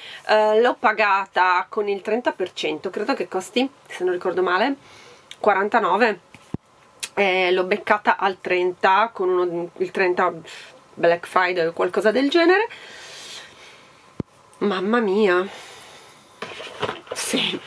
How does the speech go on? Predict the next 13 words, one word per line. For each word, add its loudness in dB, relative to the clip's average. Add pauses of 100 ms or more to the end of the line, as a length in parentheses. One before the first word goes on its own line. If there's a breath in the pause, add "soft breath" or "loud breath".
(300 loud breath)
ehm, 0
tra 2
questa 2
e 0
la 2
bronze 2
mi 2
ha, 4
eh, 0 (140)
scioccato 0
di 0
più -6
questa, -2